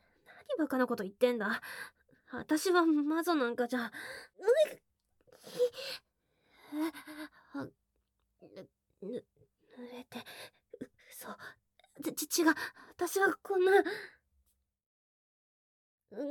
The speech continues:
あ、く、あそこ、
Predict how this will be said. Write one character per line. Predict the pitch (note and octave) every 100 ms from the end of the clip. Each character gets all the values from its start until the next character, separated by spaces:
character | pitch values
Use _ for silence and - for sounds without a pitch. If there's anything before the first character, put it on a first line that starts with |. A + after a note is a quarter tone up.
| C4 D#4 F#4+ A4 F#4+ _ _ _ _ _ _ - D#4+ F4 E4+ - - - - - - - -
あ、 | - C#4+ - _ _ _ _ _
く、 | - - _ _ - F#5+ _ _ _ _ - - - - - - C#4+ C4 C4
あ |
そ | - D#4
こ、 | - -